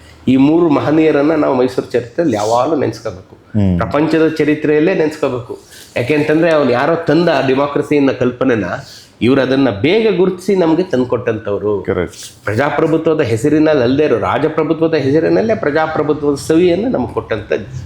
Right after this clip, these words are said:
Speaker 1: ಪುಣ್ಯಾತ್ಮರು. ಚಾಮರಾಜ ಒಡೆಯರು ಅತ್ಯಲ್ಪ ಕಾಲದಲ್ಲಿ ತೀರ್ಕೊಂಡಿದ್ರಿಂದ, ಅತಿ ದೀರ್ಘವಾಗಿ ರಾಜ, ರಾಜ್ಯಭಾರ ಮಾಡಿದವ್ರು ನಾಲ್ವಡಿ ಕೃಷ್ಣರಾಜ ಒಡೆಯರ್ ಆದ್ರಿಂದ ಅವರನ್ನೇ ನಾವು ಹೆಚ್ಚು ನೆನೆಸ್ಬೇಕು.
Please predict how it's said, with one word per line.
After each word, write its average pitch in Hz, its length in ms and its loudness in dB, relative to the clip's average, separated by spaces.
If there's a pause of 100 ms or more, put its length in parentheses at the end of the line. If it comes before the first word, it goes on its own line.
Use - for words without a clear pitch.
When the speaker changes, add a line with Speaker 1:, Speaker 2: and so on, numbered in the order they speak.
(140)
Speaker 1:
ಪುಣ್ಯಾತ್ಮರು. 104 760 0 (280)
ಚಾಮರಾಜ 147 360 0
ಒಡೆಯರು 170 320 2
ಅತ್ಯಲ್ಪ 165 420 -2
ಕಾಲದಲ್ಲಿ 151 540 0
ತೀರ್ಕೊಂಡಿದ್ರಿಂದ, 143 720 -2 (680)
ಅತಿ 123 220 -2
ದೀರ್ಘವಾಗಿ 165 520 2
ರಾಜ, 151 260 0
ರಾಜ್ಯಭಾರ 143 640 2
ಮಾಡಿದವ್ರು 135 380 0
ನಾಲ್ವಡಿ 123 300 0
ಕೃಷ್ಣರಾಜ 120 320 -2
ಒಡೆಯರ್ 113 260 0
ಆದ್ರಿಂದ 107 360 -4
ಅವರನ್ನೇ 135 400 2
ನಾವು 113 180 -2
ಹೆಚ್ಚು 101 280 -8
ನೆನೆಸ್ಬೇಕು. 104 540 -4